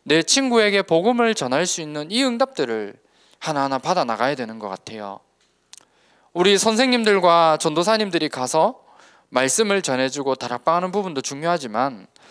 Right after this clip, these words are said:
우리 렘넌트들이 직접 학교 현장에서 이번 주 주신 말씀을 내가 가지고 힘을 얻고 이 말씀을 많은 친구들에게 전달해주는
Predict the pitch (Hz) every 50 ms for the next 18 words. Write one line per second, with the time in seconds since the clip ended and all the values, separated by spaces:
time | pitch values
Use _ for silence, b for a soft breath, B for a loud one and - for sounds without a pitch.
0 | B B B B B B - 175 185 190 190 202 233 277 294 285 262 233 240 208
1 | 208 196 190 190 180 - 180 - - - 190 185 175 202 214 - 226 214 208 220
2 | 214 208 226 220 196 135 107 - 120 107 104 104 - _ _ _ _ _ _ -
3 | b b b b b b b b - 156 151 175 175 170 180 180 165 170 160 -
4 | 180 170 165 139 123 117 123 127 - 208 208 196 185 160 143 139 139 139 - 160
5 | 170 156 156 151 160 160 160 - 233 240 240 247 220 180 - - - 131 139 180
6 | 226 - b b b b b b b b b b - 226 247 226 208 185 190 185
7 | - 220 202 196 196 190 175 151 135 131 151 185 220 240 247 240 - - 254 240
8 | 226 226 196 190 175 170 165 170 160 - - 220 254 262 254 220 160 120 - -
9 | 113 107 110 110 101 98